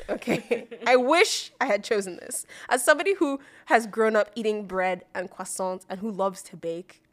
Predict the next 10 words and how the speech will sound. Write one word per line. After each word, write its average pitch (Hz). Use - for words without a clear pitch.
and 190
who 202
cherishes 208
the, 190
the 180
taste 185
of 175
fresh, -
crispy 185
toast -